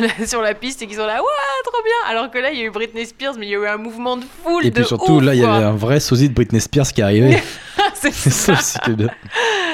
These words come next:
Speaker 1: Non, mais c'était trop bien. Enfin, voilà.
Speaker 2: Il y avait un truc qu'on, tu voulais qu'on parle aujourd'hui, c'était le, tu m'as parlé d'une opération Angela, je sais pas ce que c'est.
Speaker 1: Si,
Speaker 2: C'est
Speaker 1: ah,
Speaker 2: un
Speaker 1: c'est un
Speaker 2: truc
Speaker 1: truc
Speaker 2: qui
Speaker 1: que je trouve bien et je pense qu'il faudrait que la France entière le mette en place. Et pas, en fait,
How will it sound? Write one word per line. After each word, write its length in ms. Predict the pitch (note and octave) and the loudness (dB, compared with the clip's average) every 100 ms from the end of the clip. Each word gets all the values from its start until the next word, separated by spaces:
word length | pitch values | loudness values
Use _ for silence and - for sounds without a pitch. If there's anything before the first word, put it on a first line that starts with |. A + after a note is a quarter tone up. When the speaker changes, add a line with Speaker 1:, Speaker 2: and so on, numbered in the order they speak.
| C#4+ | -6
Speaker 1:
Non, 160 | C4+ D#4+ | -4 -2
mais 80 | C4 | -2
c'était 300 | B3 G#3 G3+ | -6 -8 -8
trop 240 | F#3+ - B3+ | -8 -6 -6
bien. 200 | G3+ - - | -6 -8 -8
Enfin, 160 | G3+ | -6
voilà. 260 | F3+ D#3+ - _ - - - - - - | -4 -6 -8 _ -20 -20 -20 -20 -12 -2
Speaker 2:
Il 60 | |
y 40 | C3+ | 2
avait 80 | |
un 80 | D#3 | 2
truc 140 | D3+ G3 | 0 -4
qu'on, 200 | D3+ B2+ | -4 -4
tu 120 | C#3 | -4
voulais 160 | C3 | -4
qu'on 140 | C3 B2 | -2 -2
parle 180 | D3+ C#3+ | -2 -2
aujourd'hui, 300 | B2 A#2 C#3+ | -2 -4 -6
c'était 200 | - A#2 | -4 -2
le, 300 | A2 G#2+ - _ - A2+ A2+ | 0 -2 -6 _ -8 -6 -6
tu 100 | - | -6
m'as 100 | A#2 | -6
parlé 220 | A2 B2 D3+ | -2 0 0
d'une 200 | A2+ A#2 | 2 0
opération 580 | C3+ C#3+ C3+ C3+ D3+ D3+ | 0 -2 -2 0 -2 0
Angela, 640 | C3 C3 B2 B2 A#2+ C3+ - | 0 2 2 2 0 -2 -8
je 100 | - | -10
sais 120 | - | -10
pas 160 | - - | -8 -8
ce 80 | |
que 80 | - | -6
c'est. 200 | A2 G#2 G2+ - _ - | -8 -8 -12 -16 _ -12
Speaker 1:
Si, 240 | - D4+ | -6 -2
Speaker 2:
C'est 40 | D4 | -2
Speaker 1:
ah, 120 | - | 0
Speaker 2:
un 40 | - | 0
Speaker 1:
c'est 120 | A#3 | 0
un 80 | - | -2
Speaker 2:
truc 40 | |
Speaker 1:
truc 100 | - | -2
Speaker 2:
qui 60 | A4+ | -4
Speaker 1:
que 60 | |
je 60 | E4 | -4
trouve 220 | - G#3 | -8 -10
bien 360 | G3 A3 C4+ C#4 | -8 -6 -4 -4
et 240 | G#3 F3+ | -4 -4
je 80 | F3+ | -6
pense 180 | - - | -8 -10
qu'il 500 | - F#3+ E3 E3 D#3+ | -8 -6 -4 -6 -8
faudrait 260 | E3 F3 G#3+ | -10 -12 -10
que 480 | D#3+ D3 C#3+ C#3+ D3 | -12 -10 -10 -14 -16
la 240 | C3+ C#3 | -14 -14
France 260 | - C4 - | -10 -10 -10
entière 280 | G#3+ A3+ | -8 -8
le 100 | G#3 | -8
mette 220 | D#3+ E3 E3 | -10 -10 -10
en 80 | |
place. 400 | D#3+ F#3+ A3 - _ - - - - | -10 -12 -12 -16 _ -20 -20 -20 -12
Et 500 | F3+ E3+ E3 D#3 D#3 - | -6 -4 -4 -6 -8 -8
pas, 380 | A3 G#3+ F#3 | -8 -6 -8
en 60 | - | -8
fait, 220 | - - | -8 -8